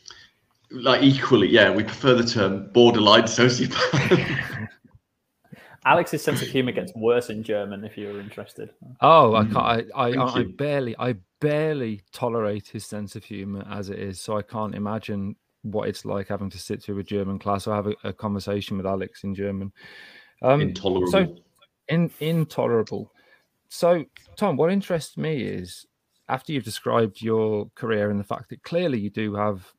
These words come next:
Speaker 3: some of the symptoms of A D H D, is, is why you think you maybe don't fit into the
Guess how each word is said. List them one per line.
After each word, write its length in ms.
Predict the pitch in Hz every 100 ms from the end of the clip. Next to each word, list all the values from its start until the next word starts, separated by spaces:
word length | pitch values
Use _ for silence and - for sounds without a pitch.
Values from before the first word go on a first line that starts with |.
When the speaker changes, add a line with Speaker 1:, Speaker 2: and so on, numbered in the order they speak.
| _ -
Speaker 3:
some 180 | - 113
of 80 | 107
the 60 | 104
symptoms 440 | 113 110 113 104
of 80 | 104
A 120 | 104
D 160 | 95 98
H 300 | 101 - -
D, 100 | -
is, 320 | 107 95 - -
is 180 | 110 101 -
why 300 | - 110 127
you 240 | 139 135 127
think 400 | - 117 110 -
you 80 |
maybe 500 | 110 110 123 127 110 101 _
don't 320 | 117 110 -
fit 280 | - 117 -
into 280 | 113 107 107
the 300 | 107 104